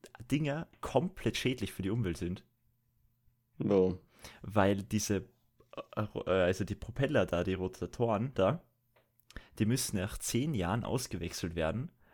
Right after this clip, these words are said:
Speaker 1: weil sonst
Speaker 2: Mhm.
Speaker 1: wird die Firma von dem Produzenten her angezeigt, weil die anscheinend,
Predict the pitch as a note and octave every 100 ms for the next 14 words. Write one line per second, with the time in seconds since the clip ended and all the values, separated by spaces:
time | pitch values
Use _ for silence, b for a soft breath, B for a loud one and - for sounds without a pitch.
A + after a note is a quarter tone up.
0 | b G2 F#2+ - G2+ C3 A#2 G#2+ G#2 G#2+
1 | - G2 A#2 A#2+ G#2 - C3+ D#3 E3 E3
2 | - - F#2+ F#2+ - _ _ _ _ G#2+
3 | F#2 G2+ - A2+ G#2+ - G#2+ D3 - B2+
4 | - - - B B B B B B -
5 | G#2+ G#2 G#2+ - G#2+ A#2 A#2+ A2